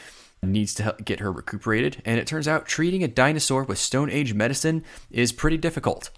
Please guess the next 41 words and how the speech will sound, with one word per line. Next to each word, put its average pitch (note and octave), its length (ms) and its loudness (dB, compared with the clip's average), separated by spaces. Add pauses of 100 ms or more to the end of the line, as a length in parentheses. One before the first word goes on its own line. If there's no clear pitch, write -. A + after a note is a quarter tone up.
(100)
Also, D#3+ 380 2 (100)
very B2+ 400 4
adorable. B2 600 2
Who D3 160 -2
knew? G#2 200 2 (640)
That A2+ 120 2
said, B2 180 2
the G#2+ 80 0
scene C#3 300 2
with G#2+ 120 2
Spear A2 440 2
facing G2+ 360 0
down G2 360 0
the - 100 -6
hyenas G#2 480 0
and G2 140 -4
then G2 280 -2
Fang G#2+ 520 -2
just - 280 -8
bursting A2 280 0
out G2+ 40 0
of F#2 60 -2
the F#2 60 -6
cave, G#2+ 320 -2 (360)
metal. F#2 640 -2 (100)
Absolute G2 380 2
metal. F2 380 0
I'm F#2+ 100 -4
so A2 260 2
glad G2 420 -2
these F2 160 -6
two B2+ 160 0
are B2 60 4
back. A#2+ 340 2
I'm G2+ 120 -4
so - 140 -2
glad G2 240 -2
the F#2+ 60 -4
show G2+ 460 -2
is G#2+ 140 -4
back. C3 360 -4